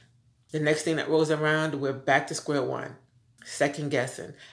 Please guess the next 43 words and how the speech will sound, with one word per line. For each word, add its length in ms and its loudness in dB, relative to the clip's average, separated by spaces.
asking 340 2
everybody 300 6
and 80 2
their 80 2
mama 340 0
what 260 2
it 140 0
means, 260 0
what 140 0
we 100 2
should 200 -2
do, 220 2
blah, 180 0
blah, 100 0
blah. 340 -4
What 140 -10
is 140 -8
your 100 -6
belief? 560 -12
Matthew 360 -2
seventeen 520 -4
and 120 -4
twenty. 380 -6
"Because 440 4
you 80 2
have 180 6
so 360 4
little 300 4
faith, 580 2
truly 400 6
I 120 6
tell 380 6
you, 240 0
if 260 -2
you 160 2
have 200 2
faith 420 4
as 160 0
small 360 4
as 200 8
a 60 0
mustard 420 2
seed," 420 -2